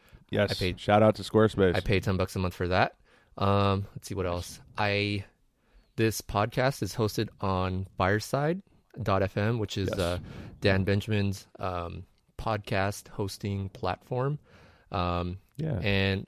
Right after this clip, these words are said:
Speaker 1: Tell us about that. Tell us about your experience with, with Fireside,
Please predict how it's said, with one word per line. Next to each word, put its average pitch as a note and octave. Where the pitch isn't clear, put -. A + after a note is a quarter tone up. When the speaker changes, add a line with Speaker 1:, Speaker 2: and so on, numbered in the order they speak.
Speaker 1:
Tell C3
us D3+
about C#3+
that. D3
Tell A#2+
us B2
about B2
your A2
experience A2+
with, F#2+
with F#2+
Fireside, F2